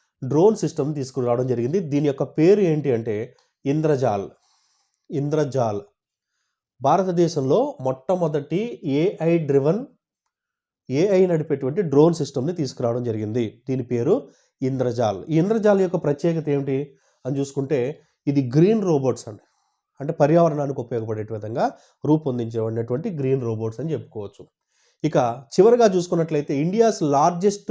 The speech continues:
రోబోటిక్ మ్యానుఫ్యాక్చరింగ్ యూనిట్, భారతదేశంలోనే మొట్ట-, భారతదేశంలోనే అతి పెద్ద రోబోటిక్ మ్యానుఫ్యాక్చరింగ్ యూనిట్‌ని మనకు, ఆ, ఎక్కడ స్టార్ట్ చేశారు అంటే మనకి గ్రేటర్ నోయిడా ఉత్తరప్రదేశ్లో ప్రారంభించడం అయితే జరిగింది.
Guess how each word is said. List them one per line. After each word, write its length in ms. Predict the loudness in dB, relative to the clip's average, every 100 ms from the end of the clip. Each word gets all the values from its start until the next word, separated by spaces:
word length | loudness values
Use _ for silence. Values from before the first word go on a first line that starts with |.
| 0
రోబోటిక్ 600 | 2 4 4 2 -2 -4 -6 -8 _ _ _ _ -10
మ్యానుఫ్యాక్చరింగ్ 840 | -4 0 0 0 -2 -2 -2 0 -2
యూనిట్, 300 | -2 -6 -10 _ -6
భారతదేశంలోనే 880 | 0 2 2 2 0 -2 -2 -2 -2 -4 _ _ _ _ -4
మొట్ట-, 360 | -4 0 -2 -2 0
భారతదేశంలోనే 720 | 0 2 0 0 0 -2 -2
అతి 240 | -4 -2 -2
పెద్ద 320 | 0 0 2 2
రోబోటిక్ 640 | 4 4 4 2 0 -2
మ్యానుఫ్యాక్చరింగ్ 760 | -2 0 -2 0 -2 0 -2 0
యూనిట్‌ని 460 | -2 -2 -4 0 -2 -2 _ _ _
మనకు, 260 | -2 -2 0 -2 -6 _ _ _ _ _ _ _ _
ఆ, 100 | -12 -10 -10 -14 -20 -20 -20 _ _ -6
ఎక్కడ 260 | -4 0 0
స్టార్ట్ 260 | 2 2
చేశారు 280 | 2 -2 -2
అంటే 220 | -2 -2 -4 -4
మనకి 300 | -4 -4 -4
గ్రేటర్ 420 | 0 0 0 -2
నోయిడా 280 | -2 -2 -2
ఉత్తరప్రదేశ్లో 680 | -4 -6 -8 -6 -8 -6 -6 -6 -10 _ _
ప్రారంభించడం 560 | -2 0 0 -4 -8 -8
అయితే 160 | -8 -6
జరిగింది. 380 | -6 -8 -14